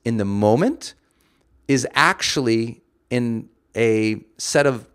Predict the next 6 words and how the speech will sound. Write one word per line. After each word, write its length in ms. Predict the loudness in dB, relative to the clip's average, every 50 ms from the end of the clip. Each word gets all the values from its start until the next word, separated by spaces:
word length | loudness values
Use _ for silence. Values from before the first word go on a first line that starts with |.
| _
preconditioned 1040 | -14 -6 -4 -4 -4 -4 -6 -6 -6 -2 0 0 0 0 -4 -6 -6 -8 -8 -12 -14 _ _ _ _ _ _ -2
beliefs 420 | -2 0 0 0 -2 -2 -2 -4
and 80 | -6 -6
habits 460 | -2 0 0 0 0 -2 -4 -4 -2
about 260 | 0 0 0 0 -2
themselves 840 | -8 -8 -8 -4 -2 0 0 0 0 -2 -6 -8 -8 -8 -10 -12